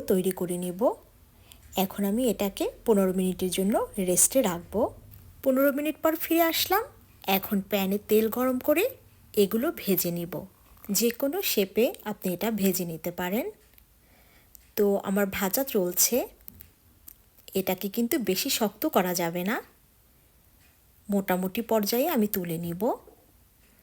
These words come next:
উল্টে নিচ্ছি। দেখুন কেমন কালার হয়েছে। এই পর্যায়ে আমি এগুলো তুলে নিচ্ছি। তারপরে ঠান্ডা করে নিব। আর আমি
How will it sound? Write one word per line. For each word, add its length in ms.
উল্টে 320
নিচ্ছি। 400
দেখুন 320
কেমন 340
কালার 340
হয়েছে। 400
এই 140
পর্যায়ে 480
আমি 260
এগুলো 280
তুলে 320
নিচ্ছি। 420
তারপরে 380
ঠান্ডা 380
করে 300
নিব। 240
আর 180
আমি 280